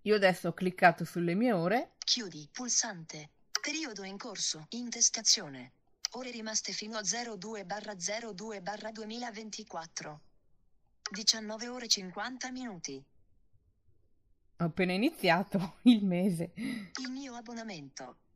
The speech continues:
Speaker 2: Basic, venti ore. Utilizzo, pulsante.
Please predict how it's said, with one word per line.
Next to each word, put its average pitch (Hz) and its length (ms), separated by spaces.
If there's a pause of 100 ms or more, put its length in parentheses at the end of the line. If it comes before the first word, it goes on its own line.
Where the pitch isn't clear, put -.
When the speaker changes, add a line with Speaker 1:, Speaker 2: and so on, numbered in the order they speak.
(720)
Speaker 2:
Basic, 180 560 (160)
venti 233 380
ore. 143 340 (960)
Utilizzo, 185 760
pulsante. 190 760